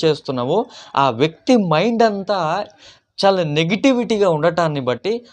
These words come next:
నువ్వు ఎంత చెప్పినా కూడా అక్కడ నష్టం వాటిల్లుతుంది. పౌలు అంతటి వారే చాలామందిని ఆయన వదిలేశాడు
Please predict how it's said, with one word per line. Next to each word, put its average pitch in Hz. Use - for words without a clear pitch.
నువ్వు 143
ఎంత 160
చెప్పినా 170
కూడా 175
అక్కడ 147
నష్టం 127
వాటిల్లుతుంది. 120
పౌలు 151
అంతటి 131
వారే 147
చాలామందిని 185
ఆయన 170
వదిలేశాడు 156